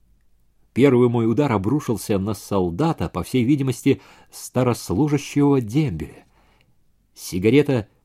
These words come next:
вылетев из разжавшихся пальцев, покатилась по укатанной земле.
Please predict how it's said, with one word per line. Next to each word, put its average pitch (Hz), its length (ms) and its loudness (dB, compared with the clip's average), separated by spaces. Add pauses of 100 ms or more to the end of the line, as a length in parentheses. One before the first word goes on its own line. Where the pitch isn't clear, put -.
вылетев 113 760 -2 (280)
из - 240 -6 (180)
разжавшихся 98 1040 -4
пальцев, 160 540 -2 (320)
покатилась 143 640 2
по - 120 -4
укатанной 131 720 0
земле. 110 640 -2